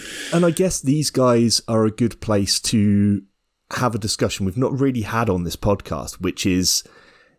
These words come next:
if you like music from people who turn out to be dickheads, is that okay? Can you separate the talent from the personality? And we could have had this conversation with Liam Gallagher, 'cause he is, he's a bell end, but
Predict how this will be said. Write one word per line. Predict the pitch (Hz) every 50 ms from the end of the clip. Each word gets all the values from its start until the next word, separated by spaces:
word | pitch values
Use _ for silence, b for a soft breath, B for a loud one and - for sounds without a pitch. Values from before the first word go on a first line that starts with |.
| b _ -
if | - 156 165 160 - -
you | 185 175 151
like | 139 135 135 127 - - -
music | 107 110 113 113 110 - - 90 90 - - - - -
from | - - - 107 95 95
people | - - 110 101 - - 101 92
who | 87 104 95
turn | - - 101 92 90
out | 90 87 82 - -
to | -
be | - - 87 85 85 85 85 85 80 - _ _ _ _ -
dickheads, | - 90 - - - - - 78 - - - - - - _ _ _ _ _ _ _ _ _ _ _ _ _ _ _ _ _ _ _ _ -
is | - 120 110 -
that | - 120 -
okay? | - 117 127 - - 127 131 147 175 180 165 165 _ _ - -
Can | - - 120 120 123
you | 131 127
separate | - - 127 117 - - 127 123 123 120 -
the | - 107
talent | - - - 117 117 120 120 120 - _ -
from | - - 120 113 107 113 113 113 110 113 110 107 101 - _ _ -
the | - 117
personality? | 107 - 120 120 113 107 - 120 110 110 110 110 - - 139 139 139 139
And | 135 120 135
we | 147
could | - -
have | 147 113
had | 113 104
this | - 98 -
conversation | - 107 95 90 87 - 104 92 85 - 98
with | 85 80
Liam | - 92 85 82 82
Gallagher, | - 95 85 76 76 - 73 76 71
'cause | - - 85 76 -
he | 85 82
is, | 80 73 71 - -
he's | - 92 87 78
a | 78
bell | - 82 78 69
end, | 65 65 73 71 - -
but | - 90 87 87 -